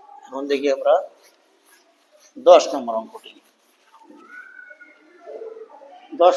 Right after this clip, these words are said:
নম্বর অঙ্কটি দেখো দেওয়া আছে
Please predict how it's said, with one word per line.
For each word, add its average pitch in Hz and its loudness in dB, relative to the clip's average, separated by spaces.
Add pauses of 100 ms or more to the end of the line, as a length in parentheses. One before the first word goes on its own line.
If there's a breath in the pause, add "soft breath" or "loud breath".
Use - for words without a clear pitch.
নম্বর 190 0
অঙ্কটি 190 -8
দেখো 175 -2 (2500)
দেওয়া 170 10
আছে 156 0